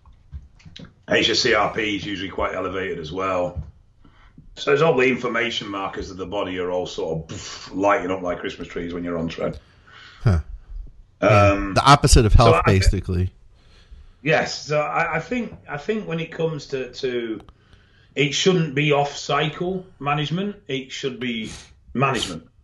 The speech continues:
Speaker 1: health
Speaker 2: Period.
Speaker 1: management throughout. Um, but one thing that you can do post-cycle is E D T A.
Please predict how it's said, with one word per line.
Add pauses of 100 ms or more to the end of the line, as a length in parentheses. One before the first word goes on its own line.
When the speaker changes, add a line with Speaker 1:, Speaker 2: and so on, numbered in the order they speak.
(100)
Speaker 1:
health
Speaker 2:
Period.
Speaker 1:
management
throughout. (1500)
Um,
but
one
thing
that
you
can
do (160)
post-cycle (800)
is
E
D
T
A.